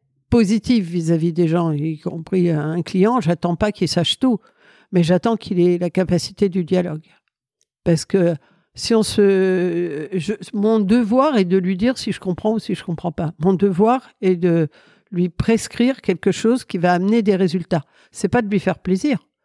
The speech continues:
Je pense que quand on est un fournisseur, on n'est pas là pour faire plaisir à celui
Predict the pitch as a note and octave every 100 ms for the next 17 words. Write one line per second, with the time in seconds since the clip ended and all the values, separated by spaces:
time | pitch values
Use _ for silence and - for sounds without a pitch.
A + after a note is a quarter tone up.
0 | _ _ _ _ _ - F3 F#3 - G#3+
1 | F#3+ G#3 - F3+ F3+ F3+ D#3+ - A3+ G#3
2 | - G#3+ C4 - F3+ F3 E3 A3 A3 B3
3 | E4 - F#3+ - G3 - G3 E3+ G#3 C4
4 | F#3+ D#3+ - F3 G3+ B3+